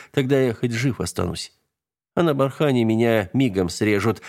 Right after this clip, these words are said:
расстояние меньше километра, для снайпера в самый раз». Павел приблизился к танку сзади. Двигатель продолжал работать, из башни валил дым. Прижавшись к корпусу, чтобы его не заметили египтяне, Стрельцов заглянул внутрь.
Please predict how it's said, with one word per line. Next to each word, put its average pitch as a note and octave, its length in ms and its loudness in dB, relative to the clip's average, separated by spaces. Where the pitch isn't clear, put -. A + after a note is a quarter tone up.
расстояние C3+ 600 2
меньше B2+ 300 0
километра, C3 720 2
для C3+ 220 2
снайпера A#2 520 0
в G#2 80 -12
самый G#2+ 320 0
раз». - 320 -6
Павел C3 280 2
приблизился G#2+ 680 -2
к - 80 -10
танку F2 300 -2
сзади. E2+ 420 -6
Двигатель A2 440 0
продолжал A2+ 680 0
работать, B2+ 500 0
из A#2+ 160 0
башни A2 400 0
валил F#2+ 360 -2
дым. F2 300 -8
Прижавшись D3 540 0
к - 40 -20
корпусу, G#2+ 440 0
чтобы G2 260 0
его A2+ 200 2
не G#2+ 120 0
заметили G#2+ 480 0
египтяне, A2+ 760 0
Стрельцов D#3 640 -2
заглянул B2+ 580 0
внутрь. G2+ 420 -4